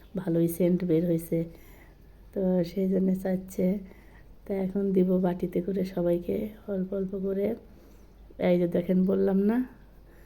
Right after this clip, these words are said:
এখন সবাই এখান থেকে নিয়ে খাচ্ছে। তা আমি বললাম, "পিরিচ নিয়ে আসো, সবাইকে দিব।"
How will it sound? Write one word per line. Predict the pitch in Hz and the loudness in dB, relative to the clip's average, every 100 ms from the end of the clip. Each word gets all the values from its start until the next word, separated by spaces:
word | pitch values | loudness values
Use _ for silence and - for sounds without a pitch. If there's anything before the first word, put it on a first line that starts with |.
| - - - - - - 208 | -20 -20 -20 -20 -20 -12 -4
এখন | 190 190 190 | -2 0 -2
সবাই | 185 190 190 196 190 190 | 0 2 2 2 2 0
এখান | 190 180 | 0 0
থেকে | 190 190 | -2 -2
নিয়ে | 185 185 185 | 2 2 2
খাচ্ছে। | 190 190 - 185 | -2 -6 -4 -2
তা | 185 | 0
আমি | 185 190 | 2 2
বললাম, | 190 190 | 2 2
"পিরিচ | 185 202 196 185 | 0 0 0 0
নিয়ে | 190 | 0
আসো, | 180 - | 0 -4
সবাইকে | 185 185 190 185 202 | -4 0 0 0 0
দিব।" | 185 185 185 | 0 2 0